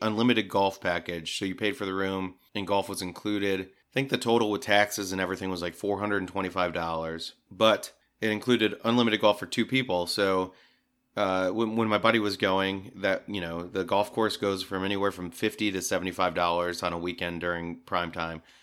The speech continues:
And I looked at rates, and it was probably right around sixty, seventy dollars. So we golfed thirty-six holes on Saturday. Uh, we had a tee time to golf Sunday, but I had to leave to fly out. So we coulda got three times in. You know, you're looking at a minimum of a hundred fifty dollars in value there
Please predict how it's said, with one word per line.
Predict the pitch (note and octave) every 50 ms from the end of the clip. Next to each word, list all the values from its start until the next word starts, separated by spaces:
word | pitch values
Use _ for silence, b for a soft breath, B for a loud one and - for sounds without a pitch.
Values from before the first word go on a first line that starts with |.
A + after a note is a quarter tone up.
| b b b b
And | G#2
I | G#2+ A2
looked | A#2 A#2+ A#2 - A#2+
at | A2 -
rates, | G2+ G#2+ G#2+ A2 G#2+ - - - - - _ _ _ _ _ _ _ _
and | G#2+ G#2+
it |
was | G#2 G2+ G2
probably | - - G#2 G#2 G#2 G2+ G2
right | G2 D2 G#2 G2+ G2 F#2+
around | F#2 F#2 F#2
sixty, | - - G2+ F#2+ - - F2+
seventy | - - F#2 F2+ F2 F2 F2
dollars. | F2 F2 E2+ E2+ E2 E2 E2+ E2 -
So | - - - - G2+ F#2+ F#2 F2+ F2 E2+ b b b b b b _ _ _
we | G#2 G#2+
golfed | G#2 A2+ G#2+ - -
thirty-six | A#2 A2+ A2 G#2+ - A2+ A2 -
holes | A2 A2 A2 G#2+ G#2
on | G#2 G2 F#2
Saturday. | - G2+ G2 G2 G2 F#2+ G2 F#2+ F#2+ F#2 F#2+ G2 -
Uh, | F#2+ F#2+ F2+ F2+ F2
we | E2+ F2 F#2+ F#2+
had | A2 A2 A2
a | G#2+
tee | - - A2+
time | G#2 G#2+ G2+ F#2+
to | G2
golf | F#2 G2 F#2+ -
Sunday, | - G2 F#2 F#2 F#2 F2+
but | F2 E2+
I | F2+ F#2
had | F#2+ F2+
to | F#2 F#2
leave | F2+ F2+ F2+ F2+ E2+
to | E2+ E2+
fly | - F#2+ F2 E2+ E2+
out. | E2 E2 D#2 -
So | - - F2+ F2 E2 E2 b b b b b b b b
we | - G2+
coulda | - B2+ B2
got | G#2+ G#2 - -
three | - - A2+ A2+ A2
times | A2 A2 G#2+ G2+ G2+ G2 F#2+ F2+
in. | F#2+ F#2+ F#2+ F#2 F#2 F#2 F2+ F2+ - _ _ _ _ _ _ _ _ _ _ _ _
You | G#2 F#2+
know, | F#2
you're | F2+ F#2 G2+ G#2+
looking | G#2 G#2 G#2+ G2+
at | G2+ F#2+ F#2 F2+ -
a | F#2+
minimum | G2+ G2+ G#2 G#2 G#2 G2+ G2
of | F#2+
a | F#2+ F2+ F2
hundred | G2 G2 F#2+ F#2 F2
fifty | - G2+ F2+ - F#2+
dollars | F2+ F2+ F2 F2+ F2
in | E2+ E2
value | F2 F2 F2 F2 F2 E2+
there | E2 G2 F#2+ F2+ E2+ E2+ E2+ E2 -